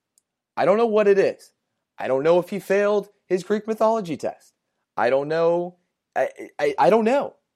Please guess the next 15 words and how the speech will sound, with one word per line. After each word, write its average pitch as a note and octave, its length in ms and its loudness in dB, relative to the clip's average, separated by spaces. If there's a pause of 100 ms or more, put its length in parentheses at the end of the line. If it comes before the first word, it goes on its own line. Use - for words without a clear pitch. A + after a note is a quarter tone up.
(140)
I B2+ 100 -4
don't F#3+ 160 -2
know G3+ 100 -2
why G#3 140 -2
he's F3 180 -8
not E3 160 -6
get-, - 140 -8
he D#3+ 100 -10
got G3 200 -6
seven, F#3+ 400 -4
seven F3+ 320 -4
carries F3 260 -6
for C#3+ 100 -20
fourteen C3 360 -8
yards. - 320 -14